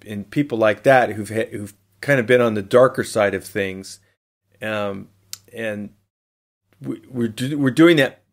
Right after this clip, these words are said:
purposefully. And we get a little, uh, feedback about, "Well, why don't you do the more positive subjects?" And so I wanted to address that here. And the reason is, is that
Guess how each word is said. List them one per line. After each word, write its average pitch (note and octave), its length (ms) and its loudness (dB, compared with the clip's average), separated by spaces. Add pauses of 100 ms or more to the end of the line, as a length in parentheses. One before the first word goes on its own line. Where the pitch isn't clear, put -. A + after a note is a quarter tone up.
(500)
purposefully. G2+ 720 -4 (720)
And A2 340 -6 (100)
we A#2+ 160 -6
get C#3+ 180 2
a C#3 40 0
little, C3 340 2
uh, A2 120 0
feedback C3 580 2
about, A2 240 0
"Well, A#2 100 0
why C3 140 6
don't D#3 240 0
you C#3+ 60 0
do C3+ 500 0 (260)
the B2 80 -8
more B2+ 200 2
positive C#3+ 520 0
subjects?" G2+ 540 -2
And G#2+ 100 -8
so A#2+ 120 0
I A2+ 60 6
wanted B2+ 320 2
to A2 60 0
address A#2+ 400 2
that G#2 280 2
here. G#2 400 -4 (220)
And A2+ 120 -4
the A#2 60 0
reason E3 300 4
is, A2 200 2
is G#2+ 220 -10
that A2 320 0